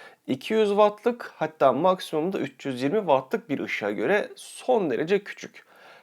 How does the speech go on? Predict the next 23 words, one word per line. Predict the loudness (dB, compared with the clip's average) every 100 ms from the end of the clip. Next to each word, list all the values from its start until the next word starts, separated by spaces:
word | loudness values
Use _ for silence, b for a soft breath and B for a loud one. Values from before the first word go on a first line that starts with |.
| _
Ölçüleri | 4 4 2 2 2 2 0
yaklaşık | -2 0 -2 -2 -2
olarak | 2 2 2
yüz | 0 0
yirmi | 0 0 0
yedi, | 2
altmış | 2 2 -2 -4
yedi, | -4
iki | -4 -6
yüz | -6
yirmi | -4 -2
beş | -4 -2
milimetre | 0 0 0 -4
şeklinde | -4 -4 -4 0 0 0
ve | -4
her | -2 -2 -2
şey | 2 2 4
dahil | 4 2 2
ağırlığı | 4 6 6 6 4
iki | -2 -6 -2
nokta | -2 0 -2
iki | -2 -6
kilo. | -6 -8